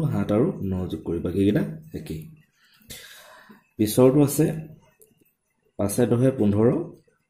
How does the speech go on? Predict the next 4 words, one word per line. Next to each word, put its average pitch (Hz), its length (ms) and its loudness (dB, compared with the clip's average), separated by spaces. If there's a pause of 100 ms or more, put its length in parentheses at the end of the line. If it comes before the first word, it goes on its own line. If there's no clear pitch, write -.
(840)
দহে 107 380 4
পোন্ধৰে 131 420 4
হ'ব 117 180 2 (1200)
পঁচিছ, 147 420 4